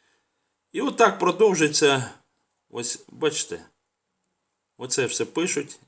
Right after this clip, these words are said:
І кошти знаходять на оці смски чи як. І ось це, це йде. Так вони ще й по телефону.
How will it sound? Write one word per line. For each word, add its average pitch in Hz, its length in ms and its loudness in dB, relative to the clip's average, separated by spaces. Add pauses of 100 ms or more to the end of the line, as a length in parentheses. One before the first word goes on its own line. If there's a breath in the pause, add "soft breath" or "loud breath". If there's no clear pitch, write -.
І 104 260 -8 (220)
кошти 147 340 -4
знаходять 117 580 -8
на 107 120 -12
оці 101 260 -8
смски 107 520 -8
чи - 140 -12
як. - 280 -14 (1800)
І 120 100 -10
ось 127 300 2
це, 113 200 2
це - 200 0
йде. 151 240 2
Так - 200 0
вони 190 220 2
ще 196 140 6
й 185 40 6
по 185 240 0
телефону. 147 800 -2